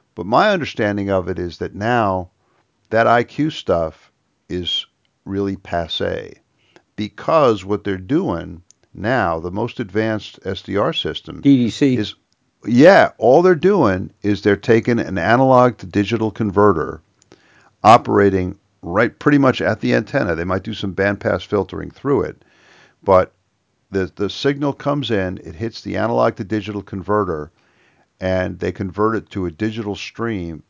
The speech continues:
Speaker 1: and then everything is done in software in the computer, which to me is kind of almost like the, like the epitome of kind of removing the, the,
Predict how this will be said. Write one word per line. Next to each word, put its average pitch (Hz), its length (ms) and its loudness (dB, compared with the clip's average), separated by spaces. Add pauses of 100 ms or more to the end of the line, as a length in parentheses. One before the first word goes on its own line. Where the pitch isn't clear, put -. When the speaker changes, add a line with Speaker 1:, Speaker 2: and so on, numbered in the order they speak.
(140)
Speaker 1:
and 95 160 -6
then 98 200 -4
everything 101 480 -6
is 90 160 -10
done 85 500 -6 (200)
in 92 160 -10
software 87 720 -8 (140)
in 90 180 -10
the 85 80 -12
computer, 87 640 -12 (760)
which 131 360 -6 (420)
to 156 140 -2
me 175 520 -4 (160)
is 131 400 -4
kind 143 340 -6
of 135 160 -4
almost 139 460 -4
like 110 240 -2
the, 101 420 -4 (440)
like 101 220 -4
the 107 120 -4
epitome 95 840 -6 (500)
of 92 580 -2 (840)
kind 120 440 -4
of 92 300 -2
removing 123 540 -2
the, 107 200 -4 (120)
the, 92 200 -20